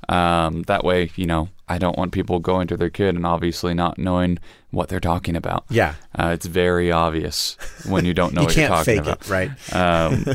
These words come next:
Speaker 2: <laughs>
Speaker 1: but it'll also tie Zelda's worldview into some questions related to the gospel in case you wanted to, uh, bring that conversation, uh, towards a more biblical worldview. Now, in the second part,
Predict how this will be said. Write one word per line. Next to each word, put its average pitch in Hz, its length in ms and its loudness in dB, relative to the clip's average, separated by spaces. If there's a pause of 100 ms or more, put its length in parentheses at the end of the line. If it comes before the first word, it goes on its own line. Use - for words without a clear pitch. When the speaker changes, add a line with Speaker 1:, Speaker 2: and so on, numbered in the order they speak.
Speaker 2:
<laughs> - 120 -20
Speaker 1:
but 120 140 2
it'll 123 220 4
also 123 260 0
tie 98 440 2
Zelda's 90 360 2
worldview 82 640 0
into 80 440 -2
some 80 360 -2
questions 80 460 -4
related 80 380 0
to - 80 -12
the - 100 -4
gospel - 480 -4
in 82 80 -4
case 82 260 -2
you 87 80 0
wanted 78 360 -2
to, 78 360 -4 (220)
uh, 82 180 -4
bring 87 240 -2
that 80 140 -2
conversation, 80 960 -4
uh, 87 260 -2
towards 85 280 -2
a 87 60 2
more 80 200 2
biblical 78 500 -4
worldview. - 640 -6 (540)
Now, 113 160 4
in 110 80 2
the 104 80 2
second - 380 0
part, 95 360 -2